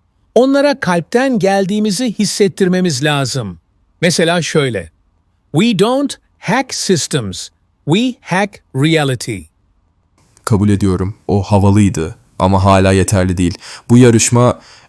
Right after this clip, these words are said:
Speaker 2: M I T, E T H, Tokyo Tech gibi devlerin katıldığı bir yer.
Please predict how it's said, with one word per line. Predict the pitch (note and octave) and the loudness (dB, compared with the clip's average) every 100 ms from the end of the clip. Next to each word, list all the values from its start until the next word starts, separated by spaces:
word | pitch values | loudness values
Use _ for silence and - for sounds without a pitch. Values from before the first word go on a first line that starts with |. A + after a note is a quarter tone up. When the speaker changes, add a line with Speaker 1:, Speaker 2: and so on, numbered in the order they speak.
| - | -2
Speaker 2:
M | G2 G2 G2 | 2 4 2
I | |
T, | G2 G#2+ | 2 2
E | G2 - F#2+ | 2 2 0
T | - | 0
H, | G2 F#2+ F#2 | 0 2 2
Tokyo | - F#2+ F#2+ | 0 0 0
Tech | F2+ G2 - | 0 -2 0
gibi | F#2+ F#2+ | -2 2
devlerin | G2 F#2 F#2 F#2 | 2 2 2 2
katıldığı | F#2+ G2+ G2 F2+ G2+ | 0 0 0 0 0
bir | F2+ | 0
yer. | D#2 D2 | -2 -4